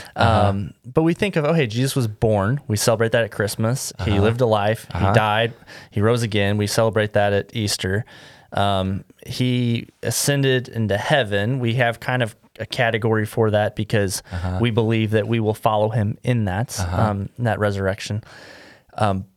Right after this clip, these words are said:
Speaker 2: but I don't think we really have a category for what was Jesus up to before
Speaker 1: Yeah.
Speaker 2: the incarnation.
Speaker 1: Right.
Speaker 2: And, and again, I, I don't know if I would fully go to, "This is Jesus,"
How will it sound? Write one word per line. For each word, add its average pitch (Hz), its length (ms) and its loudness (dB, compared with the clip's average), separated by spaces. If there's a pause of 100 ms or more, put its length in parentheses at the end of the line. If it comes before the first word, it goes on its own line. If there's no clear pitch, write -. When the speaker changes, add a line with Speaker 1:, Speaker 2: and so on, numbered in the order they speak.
(140)
Speaker 2:
but 127 140 2
I 120 100 2
don't 135 300 -2
think 143 180 -2
we 117 180 0
really 123 340 2
have 117 180 0
a - 40 -14
category 95 640 0
for 90 540 -2 (720)
what 104 180 2
was 139 160 0
Jesus 113 480 0
up - 220 -2
to 87 240 0
before 98 1000 0 (480)
Speaker 1:
Yeah. 120 260 0
Speaker 2:
the 104 160 2
incarnation. 101 720 -2
Speaker 1:
Right. 110 300 0 (380)
Speaker 2:
And, 127 300 2 (140)
and 147 120 2
again, 147 220 2
I, 139 260 0
I 160 100 2
don't 262 180 0
know 143 100 4
if 131 140 0
I 113 140 2
would 117 120 -2
fully 110 320 0
go 117 240 2
to, 110 280 0
"This 107 200 -2
is 104 220 0
Jesus," 156 480 -2